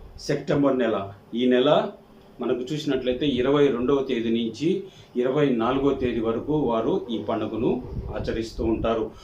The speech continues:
రోష్ హషానా అనేది సెప్టెంబర్ నెలలో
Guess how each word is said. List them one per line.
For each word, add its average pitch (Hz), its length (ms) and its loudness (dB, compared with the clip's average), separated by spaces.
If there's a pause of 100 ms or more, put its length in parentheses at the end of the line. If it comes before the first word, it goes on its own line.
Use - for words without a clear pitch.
(180)
రోష్ 139 320 2
హషానా 120 380 -2
అనేది 113 640 0 (360)
సెప్టెంబర్ 131 520 0
నెలలో 120 500 2